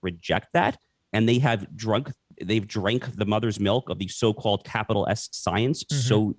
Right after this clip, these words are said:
Speaker 1: deeply and so repeatedly that they are arrogant enough to kind of throw all of lowercase s science out to pursue capital S science as,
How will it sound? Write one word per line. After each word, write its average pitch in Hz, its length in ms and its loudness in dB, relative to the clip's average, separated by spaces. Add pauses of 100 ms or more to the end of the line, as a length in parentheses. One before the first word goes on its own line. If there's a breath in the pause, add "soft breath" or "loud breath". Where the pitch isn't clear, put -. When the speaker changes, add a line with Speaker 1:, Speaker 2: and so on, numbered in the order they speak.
(140)
Speaker 1:
deeply 151 400 -2
and 131 80 4
so 123 100 2
repeatedly 120 560 0 (340 loud breath)
that 107 180 0
they 120 140 6
are 117 140 4
arrogant 113 380 4
enough 113 180 0
to 107 60 -2
kind 107 180 0
of - 80 -10
throw 107 340 2 (100)
all 113 180 2
of 104 100 -4
lowercase 110 720 -4
s 110 300 -2
science 110 460 2 (100)
out 117 280 -2 (300)
to 123 80 -2
pursue 180 340 2
capital 104 500 0
S 92 160 0
science 95 480 0
as, 90 220 0